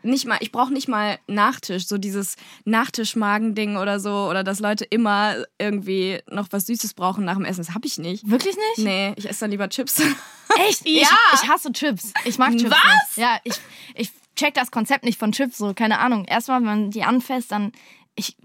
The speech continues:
Speaker 2: fühle mich danach einfach wie eine schlechte Person, nachdem ich Chips
Speaker 1: Ja, das,
Speaker 2: gegessen habe.
Speaker 1: das stimmt. Das tut man, aber es, es schmeckt halt geil, deswegen ist es nicht so schlimm, das macht's dann wieder wett, weißt du?
Speaker 2: Ja, ich mag die noch nicht mal so gerne.
Speaker 1: Das find ich krass.
Speaker 2: Aber ich mag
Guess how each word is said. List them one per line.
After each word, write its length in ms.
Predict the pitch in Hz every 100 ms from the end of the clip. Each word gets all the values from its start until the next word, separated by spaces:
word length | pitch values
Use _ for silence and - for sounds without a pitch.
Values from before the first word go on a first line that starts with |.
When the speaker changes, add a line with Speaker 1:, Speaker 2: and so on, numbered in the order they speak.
| -
Speaker 2:
fühle 200 | - 285
mich 100 | 247
danach 260 | 226 240
einfach 280 | 247 233 226 233
wie 60 |
eine 140 | 226 214
schlechte 340 | - 240 -
Person, 560 | - 208 220 240 196 180
nachdem 260 | 233 196 214
ich 80 | 185
Chips 160 | 233
Speaker 1:
Ja, 60 | 247
das, 80 | 220
Speaker 2:
gegessen 140 | 202 214
habe. 80 | 233
Speaker 1:
das 200 | 226 -
stimmt. 380 | 202 175 - - _ _ _
Das 280 | 208 202 -
tut 220 | - 214
man, 180 | 185 156
aber 220 | 185 190
es, 120 | 185 -
es 140 | -
schmeckt 260 | - 208 196
halt 140 | 175
geil, 240 | 196 185 170
deswegen 300 | 170 175 175
ist 80 |
es 140 | 175 180
nicht 100 | 175
so 80 | 175
schlimm, 220 | 185 170
das 140 | 165
macht's 180 | 175 175
dann 80 | 175
wieder 160 | 160
wett, 180 | 160 165
weißt 220 | 151 160
du? 100 | 180 -
Speaker 2:
Ja, 160 | 226 247
ich 180 | 247
mag 180 | 254 277 -
die 100 | 202
noch 120 | 185
nicht 200 | 180 -
mal 160 | 185
so 80 | 175
gerne. 420 | 185 107 175 170 185
Speaker 1:
Das 220 | 202 -
find 120 | 180
ich 100 | 165
krass. 340 | - 190 185 -
Speaker 2:
Aber 180 | 240 262
ich 80 |
mag 200 | 285 339